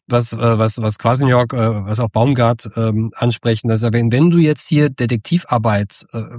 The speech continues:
verrichtest und im, im, im mikroskopischen Bereich versuchst, irgendwas zu finden, ähm, um dieses Tor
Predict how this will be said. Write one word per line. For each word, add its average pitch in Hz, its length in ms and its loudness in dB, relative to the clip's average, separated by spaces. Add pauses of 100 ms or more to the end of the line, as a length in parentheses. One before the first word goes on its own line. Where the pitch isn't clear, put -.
(120)
verrichtest 113 640 -4
und 120 260 -4 (100)
im, 120 240 -14
im, - 300 -14
im 135 180 0
mikroskopischen 147 880 0
Bereich 131 380 2
versuchst, 135 380 -4
irgendwas 165 380 2
zu 170 100 -2
finden, 151 440 0 (600)
ähm, 123 360 0
um 135 240 -2
dieses 127 260 -2
Tor 165 400 0